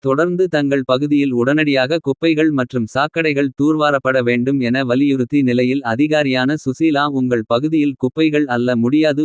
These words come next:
உங்களால் முடிந்ததை பார்த்து கொள்ளுங்கள் என்று அதிகார தோரணையில் பேசியதால் இருவருக்கும் இடையே கடும் வாக்குவாதம் ஏற்பட்டன.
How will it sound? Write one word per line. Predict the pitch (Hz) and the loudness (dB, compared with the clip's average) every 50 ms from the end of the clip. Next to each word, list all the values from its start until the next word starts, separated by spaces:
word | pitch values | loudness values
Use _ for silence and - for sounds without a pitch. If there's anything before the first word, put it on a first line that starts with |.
| 139 | 0
உங்களால் | 131 131 135 135 131 123 127 135 139 | 0 0 0 2 2 2 2 0 0
முடிந்ததை | 123 120 127 147 165 165 160 151 151 139 131 | -2 0 0 0 0 0 0 0 0 -2 -2
பார்த்து | 135 135 139 143 - 156 147 | -2 -2 -2 -2 -2 -4 -2
கொள்ளுங்கள் | - 143 139 131 127 120 123 127 120 | 0 0 0 0 0 0 0 -2 -2
என்று | 120 117 117 117 131 139 127 | 0 -2 -2 -2 -2 -4 -2
அதிகார | 117 113 123 147 147 147 147 147 147 | -2 -2 -2 0 0 0 0 0 -2
தோரணையில் | 139 - 139 135 139 139 135 131 123 127 123 113 | -2 -2 -2 0 0 2 0 0 0 -2 -2 -2
பேசியதால் | - 131 143 147 - 156 139 127 123 127 131 131 | 0 0 0 0 0 -2 -2 0 0 0 0 0
இருவருக்கும் | 123 123 131 131 135 123 117 - 135 139 131 | 0 -2 0 0 0 0 -2 -2 -2 -2 -2
இடையே | 123 120 123 127 123 135 143 | -2 -2 -2 0 0 -2 -2
கடும் | 139 - 120 120 135 147 147 | -2 -2 -2 -2 0 -2 0
வாக்குவாதம் | 131 123 127 - - 147 135 123 113 117 151 180 160 | 0 -2 -2 -2 -2 -2 0 0 0 -2 -2 -2 -2
ஏற்பட்டன. | 147 147 139 127 123 - 117 104 | -2 -2 -2 -4 -4 -2 -2 -2